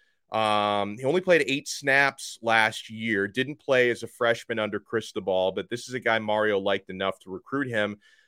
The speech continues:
Um, man, th-, there, there's a couple of skill position players from Oregon that I like a lot. And here's one that I, I, I, I sense Miami is very interested in this one,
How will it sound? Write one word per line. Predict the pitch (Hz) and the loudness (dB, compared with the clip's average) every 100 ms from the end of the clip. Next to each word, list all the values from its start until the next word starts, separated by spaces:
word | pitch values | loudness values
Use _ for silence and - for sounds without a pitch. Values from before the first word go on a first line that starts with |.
| _ | _
Um, | 110 107 107 104 104 131 | -2 2 2 2 -2 0
man, | 127 123 104 | 4 6 4
th-, | 98 | 0
there, | 139 135 | 0 0
there's | 135 160 214 | 2 0 0
a | |
couple | - 160 151 | 0 0 0
of | 123 | -4
skill | - 120 123 | 0 2 2
position | 117 95 95 - 87 | -2 -6 -8 -8 -4
players | 101 92 85 | 0 0 -2
from | - 95 | -8 -8
Oregon | 90 98 101 92 85 | -4 -2 -2 -4 -8
that | 85 85 - | -8 -8 0
I | 107 | 2
like | 117 98 92 | 4 2 2
a | |
lot. | 85 87 87 80 - | -4 -4 -2 -4 -6
And | 101 92 | -6 -6
here's | 104 185 147 | 0 -2 0
one | 120 113 107 | 0 0 0
that | 92 90 | 0 0
I, | 92 95 | 2 0
I, | - 101 - | 0 -2 -2
I, | 104 104 - - | -4 -4 -6 -4
I | 113 | -4
sense | - 143 151 156 | 0 2 2 2
Miami | 127 117 117 113 | -2 0 0 -2
is | 104 120 127 | -4 -4 -4
very | 107 117 113 107 | 0 2 2 0
interested | 104 120 - 113 | -4 -10 -8 -8
in | 95 87 | -6 -6
this | 104 - | -6 -6
one, | 127 135 151 | -2 -2 -2